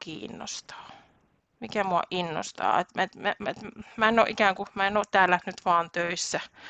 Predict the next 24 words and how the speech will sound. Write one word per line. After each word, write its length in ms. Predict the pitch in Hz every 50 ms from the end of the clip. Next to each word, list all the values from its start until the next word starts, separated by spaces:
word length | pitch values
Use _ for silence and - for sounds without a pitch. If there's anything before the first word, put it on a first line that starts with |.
| - - - - -
vaan 180 | - 170 165 170
mä 100 | 170 170
oon 120 | 170 170
täällä 300 | 175 180 175 170 165 -
sitten 340 | 175 - 180 - - 190 -
oikeasti 520 | 190 180 180 - - 165 160 - - 185 - - _ - - - - - - - - - _ -
kehittyäkseni. 960 | - 175 165 175 156 - _ - - - - - - - - 170 151 - - - - - _ _ - - - -
Koska 360 | - - - - - 180 - - - 196 196 -
mä 140 | 208 226 254
jotenkin 420 | 285 294 - 208 196 - - 214
ajattelen 420 | 185 190 - - 180 160 170 180
niin, 220 | 185 190 180 180 165
että, 360 | 143 - - - 156 143 165 - - _ _ _ -
että 140 | 180 170 - -
kasvu 360 | - 240 262 254 - - 185
ja 120 | 165 -
kehittyminen 600 | - - 180 180 170 160 - - 180 160 151 -
on 120 | 117 117 -
ihmiselle 360 | - 170 180 165 165 170 170 _ _ _
perustarve. 800 | - 185 175 156 156 - - - 160 160 165 175 180 214 240 - - - _ _ - - - - - - - - - - _ -
Ja, 380 | - - 165 156 151 151 - - _ _ -
ja 160 | 175 165 165
se, 260 | - 185 165 160 - - _ _ - -
se, 240 | - 190 180 170 -